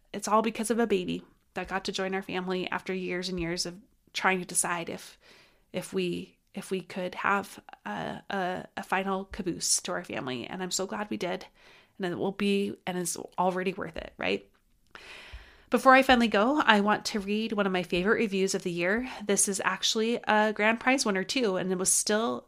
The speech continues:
it's still been unclaimed. And it's Wit M W six. And, um, she's, oh, let me just pull it up. But as I do, I took a screenshot of it so I could share it with you. But as I do, I'm just gonna be,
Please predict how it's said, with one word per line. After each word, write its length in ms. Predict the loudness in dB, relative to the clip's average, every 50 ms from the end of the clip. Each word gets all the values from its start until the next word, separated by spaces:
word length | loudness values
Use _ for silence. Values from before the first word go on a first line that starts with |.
| _ -6 -2
it's 200 | -2 0 2 2
still 220 | 2 4 4 4
been 160 | 4 4 2
unclaimed. 640 | 2 0 -2 -2 -4 -4 -4 -4 -4 -4 -8 -12 -14 -20 _ _ _ -6
And 380 | -2 0 2 4 2 2 0 0
it's 240 | -2 0 0 0 0
Wit 500 | -2 2 2 4 4 4 2 -2 -12 -12 -12 _ 0
M 240 | 4 4 4 4 4
W 280 | 2 2 2 2 2 2
six. 480 | 2 0 0 -2 -4 -4 -4 -4 -4 -4 -6 -20 -20 -20 -20 -20 -20 -20 -20 -20 -20 _ _ _ 2
And, 480 | 2 4 4 4 2 2 0 -2 -10 -12 _ _ _ _ _ _ _ _ _ -20 -12 -4 0
um, 360 | 2 4 4 4 2 -2 -4 -2 2
she's, 600 | 4 4 6 6 4 4 4 2 2 0 -2 -2 -4 -2
oh, 120 | -2 0
let 160 | 0 0 0
me 160 | 0 0 -2
just 260 | -2 -4 -4 -4 -2 2
pull 120 | 2 4
it 60 | 4
up. 240 | 4 2 -2 -4 -4 -2
But 160 | 0 0 2
as 180 | 2 0 0 2
I 100 | 0 0
do, 320 | 0 0 0 0 0 -2 -4 -10 _ _ _ _ _ _ _ -18 -12 -10
I 60 | -8
took 160 | -6 -4 -2
a 40 | -2
screenshot 380 | -2 -2 -2 -4 -4 -4 -6 -6
of 80 | -8
it 120 | -8 -6 -6
so 120 | -6 -6
I 80 | -8 -10
could 260 | -10 -12 -14 -14 -16 -20 -12 -6 -2
share 180 | -2 0 0 -2
it 80 | -4
with 160 | -6 -8 -8
you. 120 | -6 -8 -8 -8 -14 -20 -8 0
But 100 | 6 6
as 140 | 8 8 8
I 80 | 4 4
do, 320 | 4 2 0 0 -2 0 2
I'm 200 | 2 2 2 0
just 180 | -2 -4 -4
gonna 300 | -2 -2 -2 -2 -4 -4
be, 500 | -4 -4 -6 -6 -6 -8 -10 -12 -14 -16